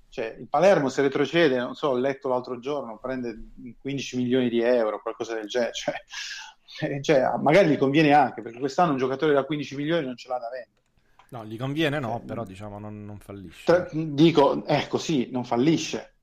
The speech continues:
Speaker 1: Mm, cioè, è tutto un, è tutto un sistema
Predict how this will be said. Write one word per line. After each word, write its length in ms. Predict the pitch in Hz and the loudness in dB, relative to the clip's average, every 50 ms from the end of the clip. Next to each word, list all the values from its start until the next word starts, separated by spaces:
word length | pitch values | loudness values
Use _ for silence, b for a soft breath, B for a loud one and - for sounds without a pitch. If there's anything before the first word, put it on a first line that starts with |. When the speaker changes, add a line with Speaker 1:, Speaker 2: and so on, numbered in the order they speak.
| _ - | _ -14
Speaker 1:
Mm, 1040 | 135 131 127 123 120 120 117 117 113 113 - 117 113 117 120 - - - - - 143 127 B B B B B B | -12 -10 -8 -8 -8 -8 -8 -8 -10 -10 -8 -8 -6 -4 -4 -4 -4 -4 -6 -8 -10 -8 B B B B B B
cioè, 220 | - - 196 190 | 2 4 4 6
è 560 | 180 175 175 196 - 185 180 160 147 175 196 156 | 6 6 6 6 4 2 0 0 0 0 2 2
tutto 340 | - 233 220 - - - | 4 2 2 2 4 4
un, 320 | 208 202 190 196 190 190 190 | 6 8 8 8 6 6 6
è 140 | 185 175 170 | 4 4 4
tutto 240 | - 240 208 - 226 | 4 2 2 4 4
un 80 | 208 | 4
sistema 800 | - - - 196 170 - - - 208 202 185 143 120 120 113 113 | 6 4 4 4 4 2 2 4 4 6 6 6 4 4 4 2